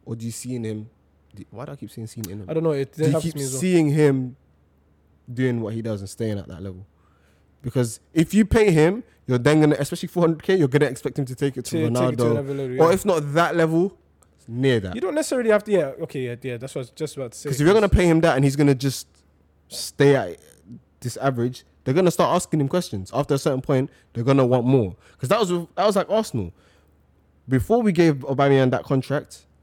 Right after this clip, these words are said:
Speaker 1: we were loving him. He
Speaker 2: We
Speaker 1: was
Speaker 2: wanted him
Speaker 1: doing
Speaker 2: to be, like, the
Speaker 1: everything.
Speaker 2: Arsenal legend, and my man
Speaker 1: Yeah.
Speaker 2: went
Speaker 1: Soon as he signed that paper for the P's,
Speaker 2: It was different.
Speaker 1: no, no, no. That's the thing. It wasn't that much different.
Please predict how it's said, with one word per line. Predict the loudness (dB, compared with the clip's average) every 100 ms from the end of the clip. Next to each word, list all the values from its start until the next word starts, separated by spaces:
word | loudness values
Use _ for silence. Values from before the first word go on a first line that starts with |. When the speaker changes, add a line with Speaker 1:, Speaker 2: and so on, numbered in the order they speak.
| _
Speaker 1:
we | -14
were | -8
loving | -8 -8 -6 0
him. | 0 0 -4 -16 -16
He | -4
Speaker 2:
We | 0
Speaker 1:
was | 2
Speaker 2:
wanted | 2
him |
Speaker 1:
doing | -2
Speaker 2:
to | -4
be, | -4
like, | -2 -2
the | -2
Speaker 1:
everything. | -4 -2 -2
Speaker 2:
Arsenal | -2 -4 -8
legend, | -8 -8 -10
and | -12
my | -8
man | -4 -2
Speaker 1:
Yeah. | 0 0 -2 -2
Speaker 2:
went | -6 -8 -16 _ _ _
Speaker 1:
Soon | -12 -6 2 4 4
as | 2
he | -2
signed | 0 2 2
that | 2
paper | 2 2 0
for | -4
the | -4
P's, | -2 0 2 0 -4 -16 _
Speaker 2:
It | -10
was | -10
different. | -10 -8 -10 -8 -14 -4
Speaker 1:
no, | 4
no, | 6
no. | 6 2 -2
That's | -4 -2
the | -2
thing. | 0 0 -2 -10 _ _ -2
It |
wasn't | 4 4 4
that | 4 2 2
much | 2 4
different. | 2 0 -2 -10